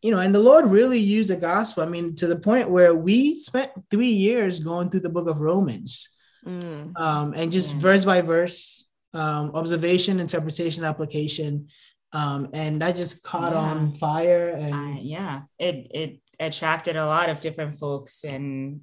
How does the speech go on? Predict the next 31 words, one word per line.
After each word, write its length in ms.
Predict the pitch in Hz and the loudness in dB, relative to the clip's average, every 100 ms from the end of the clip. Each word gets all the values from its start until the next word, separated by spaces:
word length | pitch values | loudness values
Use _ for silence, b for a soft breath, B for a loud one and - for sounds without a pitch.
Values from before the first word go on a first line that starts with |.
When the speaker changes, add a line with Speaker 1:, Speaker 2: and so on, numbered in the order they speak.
| _ | _
Speaker 3:
um, 640 | 156 135 135 127 131 135 139 - | -16 -14 -12 -10 -10 -12 -14 -10
Speaker 2:
Mm-hmm. 680 | 185 180 175 175 180 165 160 | -10 -8 -8 -8 -8 -6 0
Speaker 3:
I 320 | 170 185 190 - | 2 2 0 0
personally 840 | 175 165 165 143 135 127 123 - _ - | -2 -2 -4 -4 -2 -2 -4 -8 _ -6
came 240 | 190 165 | -4 -2
in, 360 | 151 143 143 131 | -2 -4 -4 -6
you 80 | 147 | -6
know, 300 | 139 139 127 _ - - | -6 -8 -10 _ -20 -10
I 80 | 180 | -8
think 280 | 302 427 | -6 -6
we're 160 | 196 170 | -4 -4
pretty 320 | 156 175 156 | -4 -8 -6
early 280 | 151 156 147 | -6 -6 -6
in 80 | 139 | -6
the 60 | |
book 180 | 131 143 | -8 -8
of 100 | 143 | -10
Romans 380 | 131 143 131 135 | -8 -8 -8 -8
when 100 | 143 | -8
I 80 | 131 | -10
came 280 | 127 135 135 | -8 -8 -8
in, 260 | 135 131 | -6 -8
but 100 | 131 | -6
Speaker 1:
Yeah. 160 | 127 107 - | -8 -6 0
Speaker 3:
I 560 | 147 156 156 156 156 156 B B _ | 2 4 2 2 -2 -6 B B _
had 160 | 151 147 | -6 -4
never 960 | 156 156 156 151 139 131 127 127 117 123 | -4 -4 -4 -6 -4 -4 -4 -4 -6 -10
had 380 | - 151 147 | -6 -4 -4
the 60 | - | -10
Bible 440 | 139 143 139 143 | -6 -4 -4 -4
explained 1200 | 135 123 - - 143 135 143 135 117 127 127 123 | -8 -8 -14 -14 -8 -6 -4 -4 -4 -4 -6 -10